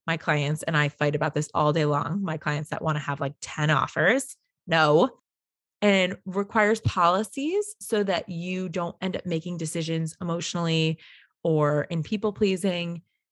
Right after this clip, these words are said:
And it requires you to evolve. It re-,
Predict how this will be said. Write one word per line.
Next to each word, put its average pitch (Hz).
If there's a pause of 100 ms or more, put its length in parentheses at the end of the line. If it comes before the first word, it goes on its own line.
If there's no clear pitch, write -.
(160)
And 294 (100)
it -
requires 262
you 277
to 277
evolve. 190 (300)
It 247
re-, 269